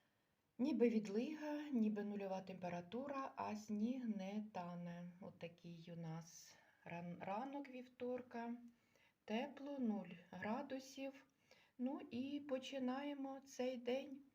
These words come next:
До речі, дякую, дівчатка, за вчорашні ваші коментарі під моїм відео за понеділок. Дуже було приємно їх читати і дякую за підтримку. Багатьом з вас сподобався мій манікюр,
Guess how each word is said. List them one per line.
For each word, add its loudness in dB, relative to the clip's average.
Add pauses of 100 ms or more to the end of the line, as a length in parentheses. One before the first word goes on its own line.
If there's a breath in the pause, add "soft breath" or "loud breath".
(440 loud breath)
До 2
речі, 4
дякую, 0
дівчатка, -4
за -2
вчорашні -6
ваші -6
коментарі -4
під -6
моїм 0
відео 0
за 0
понеділок. 0 (600 loud breath)
Дуже 4
було -4
приємно 0
їх -2
читати 0 (120)
і -2
дякую 0
за -4
підтримку. -4 (840)
Багатьом 4
з -6
вас -2
сподобався -2
мій -6
манікюр, -4